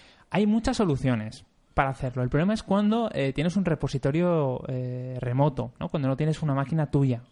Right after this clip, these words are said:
un V P S, como puede ser las actions que tiene ahora mismo GitHub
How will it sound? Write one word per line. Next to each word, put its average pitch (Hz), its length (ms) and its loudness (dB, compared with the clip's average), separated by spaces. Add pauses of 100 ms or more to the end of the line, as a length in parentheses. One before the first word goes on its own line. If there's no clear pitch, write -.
(120)
un 135 200 -4
V 139 160 0
P 131 160 -2
S, 123 260 -6 (480)
como 127 180 0
puede 135 160 4
ser 151 300 2
las 131 420 -2
actions 139 500 0
que 139 100 -4
tiene 135 380 0
ahora 131 140 0
mismo 135 420 2
GitHub 180 500 0